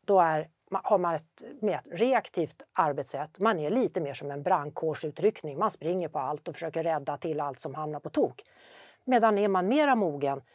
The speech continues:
så har man ju ett mer systematiskt arbetssätt att jobba med. Man har bestämt hur man ska jobba och jobba lite grann med förbättringar.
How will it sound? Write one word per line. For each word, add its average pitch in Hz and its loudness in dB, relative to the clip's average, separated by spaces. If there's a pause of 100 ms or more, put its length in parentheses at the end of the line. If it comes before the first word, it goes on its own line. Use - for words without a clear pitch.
så 220 4
har 190 6
man 226 0
ju 160 -2
ett 156 -8
mer 151 -4
systematiskt 202 0
arbetssätt 147 -2
att 143 -8
jobba 147 -6
med. 131 -12
Man 247 2
har 247 2
bestämt 196 -2
hur 170 -6
man 151 -4
ska 151 -6
jobba 147 -4
och 143 -6 (100)
jobba 180 4
lite 220 0
grann 151 2
med 151 -4
förbättringar. 139 -8